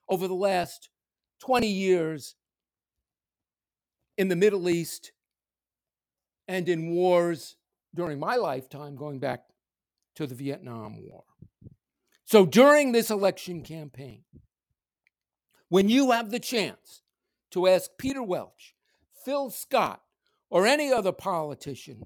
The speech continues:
a question, ask whether he or she will take action to stop training our airmen with F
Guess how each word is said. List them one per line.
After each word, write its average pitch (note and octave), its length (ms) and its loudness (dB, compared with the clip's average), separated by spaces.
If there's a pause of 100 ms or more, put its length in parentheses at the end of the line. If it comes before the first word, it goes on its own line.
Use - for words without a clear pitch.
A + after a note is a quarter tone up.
a C#3+ 80 -10
question, E3+ 680 -4 (500)
ask C#4 460 0 (300)
whether A#3 640 -2
he A#3+ 440 -8
or G3+ 240 -4
she D3 540 -12 (520)
will F3+ 200 2
take - 440 -2 (160)
action G#3+ 540 -8 (840)
to A3+ 120 0
stop C4 600 -4 (280)
training A#3+ 600 -2
our F#3+ 320 -2
airmen A#3 500 -8 (120)
with D#3+ 220 -4 (100)
F A3+ 180 -4